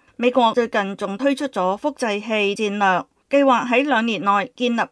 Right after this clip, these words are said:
一支由幾千架小型廉價無人機組成嘅軍隊，削弱中國嘅市場主導地位。耶魯大學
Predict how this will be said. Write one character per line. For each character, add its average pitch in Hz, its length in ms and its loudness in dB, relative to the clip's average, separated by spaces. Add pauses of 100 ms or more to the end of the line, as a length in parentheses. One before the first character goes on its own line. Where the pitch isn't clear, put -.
一 285 160 -4
支 285 380 -4
由 208 260 -2 (100)
幾 220 260 -4
千 320 220 -4
架 233 220 0
小 220 260 -4
型 247 220 0
廉 185 260 -6
價 220 240 -2
無 196 120 -2
人 185 280 -6
機 240 300 0
組 208 240 -2
成 180 220 -4
嘅 190 160 -4
軍 240 240 0
隊， 170 400 -2 (180)
削 262 220 0
弱 233 160 2
中 320 240 -2
國 220 160 2
嘅 196 160 0
市 190 200 -6
場 202 280 -6
主 190 180 -6
導 214 180 0
地 185 160 0
位。 180 460 -2 (360)
耶 208 220 -2
魯 208 160 0
大 220 200 2
學 254 80 -4